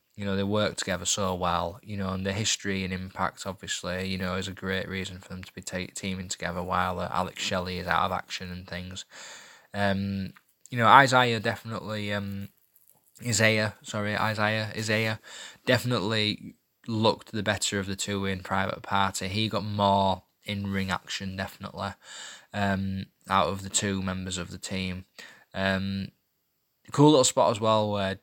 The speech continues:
Chris Sabin kind of told Private Party that you don't need Matt Hardy and to shake his hand, um, which they didn't take kindly to. So there was a, that was then led into, um,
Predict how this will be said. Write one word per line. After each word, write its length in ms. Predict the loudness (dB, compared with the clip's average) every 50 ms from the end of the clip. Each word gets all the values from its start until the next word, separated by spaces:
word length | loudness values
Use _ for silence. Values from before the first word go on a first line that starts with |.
| _ _ _
Chris 200 | -6 -4 -2 0
Sabin 720 | 2 2 2 4 2 2 2 0 0 -2 -4 -4 -6 -10 -8
kind 240 | -4 -2 0 0 0
of 80 | -2 -6
told 540 | -2 0 2 2 2 2 0 -2 -4 -4
Private 300 | -2 0 2 2 0 0
Party 320 | -2 0 2 2 2 2 0
that 100 | -2 -2
you 80 | -2
don't 220 | 2 2 2 2 2
need 180 | 0 -2 0
Matt 180 | 2 2 2 4
Hardy 400 | 4 4 4 4 2 0 -2 -6 -8 -14 -16 -16 -16 -16 -16 _ -12
and 80 | -8
to 60 | -4 -2
shake 300 | -2 0 0 -2 -4 -4
his 120 | -6 -2
hand, 440 | 0 2 2 2 2 -2 -6 -8 -10 -16 -20 -20 -20 -20 -20 -20 -20 _ -6
um, 440 | -4 -2 -2 -2 -2 -2 -4 -6 -8 -6
which 200 | -4 -4 -2 -2
they 80 | -2
didn't 160 | -2 -2 -2 -4
take 200 | -4 -6 -6 -4
kindly 300 | -2 -2 -2 -2 -4 -6
to. 140 | -8 -6
So 160 | -4 -2 -2 -2
there 140 | -2 -2
was 180 | -2 -4 -2 -2
a, 220 | 0 -2 -2 -2 -6 -10 -20 -20 _ _ -8
that 260 | 2 4 4 4 4
was 140 | 2 -2 -4
then 240 | -4 -4 -2 -2 0
led 140 | 0 0
into, 400 | 0 -2 -4 -4 -6 -4 -4 -4
um, 260 | -4 -4 -4 -6 -8